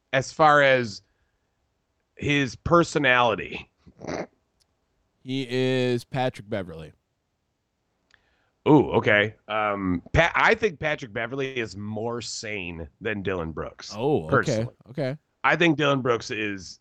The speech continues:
Speaker 1: has gone a little kooky. But, you know, that's neither here nor there. Um, so Dylan Brooks went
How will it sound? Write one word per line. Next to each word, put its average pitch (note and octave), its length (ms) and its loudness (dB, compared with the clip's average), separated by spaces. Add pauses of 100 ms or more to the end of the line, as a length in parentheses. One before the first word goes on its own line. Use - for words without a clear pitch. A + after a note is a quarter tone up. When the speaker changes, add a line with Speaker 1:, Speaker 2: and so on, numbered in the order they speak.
Speaker 1:
has G#2+ 220 -4
gone G#2+ 380 2
a G2+ 40 -4
little G2 220 -6
kooky. - 400 -12 (540)
But, D#3+ 240 4 (180)
you F#3+ 80 6
know, C#3+ 180 6
that's E3+ 220 2
neither C#3+ 260 2
here A#2+ 260 0
nor A2 220 0
there. E2+ 300 -2 (480)
Um, C3+ 540 4 (320)
so G3+ 180 6
Dylan B3+ 400 2
Brooks G3 540 4 (220)
went D3 440 0